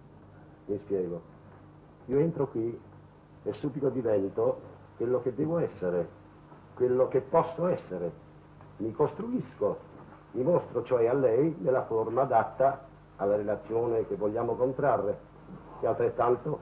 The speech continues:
fa di sé lei che mi riceve. Ma dentro queste nostre costruzioni restano ben nascosti i nostri più segreti pensieri, i nostri intimi sentimenti,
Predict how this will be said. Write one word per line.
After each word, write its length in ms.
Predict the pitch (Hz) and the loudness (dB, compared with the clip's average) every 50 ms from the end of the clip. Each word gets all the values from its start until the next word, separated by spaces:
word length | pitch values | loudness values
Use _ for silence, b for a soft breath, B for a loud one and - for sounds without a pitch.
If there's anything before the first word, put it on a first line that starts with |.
| - - | -6 -4
fa 100 | 101 101 | -4 -2
di 140 | 92 98 92 | -2 -4 -2
sé 260 | - 98 101 107 98 - - - | 2 2 2 2 0 -4 -8 -2
lei 200 | 90 98 98 87 | 2 2 2 2
che 80 | 95 | 0
mi 120 | 98 98 104 | -2 -2 -2
riceve. 520 | 110 120 - - 135 131 117 107 110 101 - - - - - - - - - - - - - - - - - | -4 -6 -2 2 2 2 2 2 -2 -4 -6 -14 -20 -20 -20 -20 -20 -20 -20 -20 -20 -18 -16 -16 -14 -12 -2
Ma 280 | - 151 180 - - - - - - - - - - - - | 2 2 2 2 0 -6 -16 -20 -20 -20 -20 -20 -20 -20 -18
dentro 600 | - 135 143 170 202 208 208 180 - 170 170 165 | -12 -4 -2 -2 -2 -2 -4 -6 -4 -4 -4 -2
queste 280 | - 165 147 - - | -2 -4 -6 -2 0
nostre 460 | 147 151 151 139 - - - 123 120 110 | 0 2 2 0 -2 -4 -8 -8 -4 -4
costruzioni 920 | 123 120 - - 120 113 101 - - 110 98 95 98 95 104 113 131 131 - - - - - - - - - - - - - - | -4 -4 -4 -8 -8 -8 -8 -8 -4 -2 0 0 0 0 -2 -2 -4 -8 -10 -14 -18 -20 -20 -20 -20 -20 -20 -20 -20 -20 -20 -8
restano 480 | - 117 139 139 - - - 123 131 131 | -2 0 0 0 0 -2 -2 0 0 0
ben 200 | 123 139 135 139 | 0 0 0 2
nascosti 640 | 139 131 127 - - 143 135 123 - - - - 120 117 117 113 - - - - - - | 0 0 -2 -4 -2 -2 -2 -2 -2 -6 -10 -8 -6 -6 -6 -8 -10 -18 -20 -20 -18 -10
i 60 | 101 113 | -4 0
nostri 340 | 127 127 123 - - 123 | 0 0 0 -2 -12 -14
più 160 | - - 123 117 | -10 -10 -10 -6
segreti 440 | - 127 123 110 127 127 120 117 | -2 -2 0 2 0 0 0 -2
pensieri, 800 | 113 - 123 123 113 - - 127 127 123 120 110 98 92 80 85 80 76 - - - - - - | -4 0 0 0 -2 -2 -2 0 2 2 2 0 -2 -4 -6 -10 -14 -14 -18 -20 -20 -20 -14 -8
i 60 | 98 | -2
nostri 420 | 113 123 123 - - - 120 127 | 0 0 0 0 -6 -6 -4 -2
intimi 360 | 131 131 127 - 127 123 123 117 | -2 -2 -4 -6 -6 -6 -6 -4
sentimenti, 840 | - 127 120 117 - - 127 127 131 127 117 113 101 - - 113 | -4 -6 -6 -6 -8 -6 -4 0 0 0 0 0 -4 -6 -12 -12